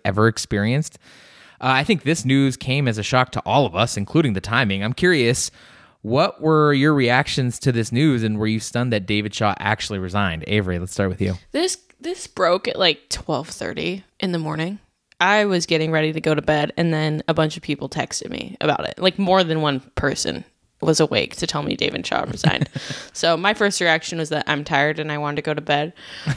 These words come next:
Speaker 2: Um, <laughs> but my second reaction is, like, obviously David Shaw wasn't working at Stanford anymore.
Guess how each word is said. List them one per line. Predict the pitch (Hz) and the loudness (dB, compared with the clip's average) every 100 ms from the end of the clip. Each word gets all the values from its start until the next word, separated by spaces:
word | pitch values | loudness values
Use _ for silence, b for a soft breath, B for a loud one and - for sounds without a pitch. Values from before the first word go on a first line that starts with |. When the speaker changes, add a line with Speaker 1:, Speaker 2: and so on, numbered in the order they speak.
| B | B
Speaker 2:
Um, | 160 147 131 147 - | 4 4 2 -2 -4
<laughs> | |
but | 170 | 0
my | 180 | 2
second | 185 - 277 285 | 2 2 0 0
reaction | 311 294 180 - 180 | 0 2 0 -2 -4
is, | - 160 156 - | 0 0 0 -2
like, | 165 147 - | -2 -2 0
obviously | 196 208 208 - 196 | 2 2 0 -2 -2
David | 170 170 165 | 0 0 0
Shaw | 185 170 160 151 | 2 4 4 2
wasn't | - - 156 151 165 156 147 - - | -6 -14 -6 0 2 0 -4 -8 -8
working | 180 160 156 156 156 | 0 2 2 0 -2
at | - | -2
Stanford | - 151 151 160 156 | -2 -2 0 -2 -2
anymore. | 156 160 151 151 151 151 | -2 -2 0 0 -2 -4